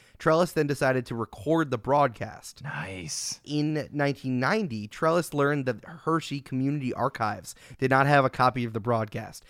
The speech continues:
Speaker 1: It was all just Reese's Pieces in there. <laughs> They weren't really paying attention.
Speaker 2: Sounds like a great place.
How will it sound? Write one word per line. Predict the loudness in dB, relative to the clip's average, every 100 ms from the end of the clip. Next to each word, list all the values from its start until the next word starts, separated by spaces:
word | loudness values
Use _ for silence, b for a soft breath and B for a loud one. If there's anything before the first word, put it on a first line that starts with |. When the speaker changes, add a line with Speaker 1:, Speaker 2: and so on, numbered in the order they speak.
| B B
Speaker 1:
It |
was | 4 8
all | 6
just | 6 0
Reese's | -2 -2 -6
Pieces | -6 -6 -6 -4
in | -2
there. | 0 0
<laughs> | 0
They |
weren't | 2 2 2
really | -2 -2
paying | -4 -4
attention. | -6 -8 -8 0
Speaker 2:
Sounds | 2 2
like | 4
a | 4
great | 2 -2
place. | -4 -4 -8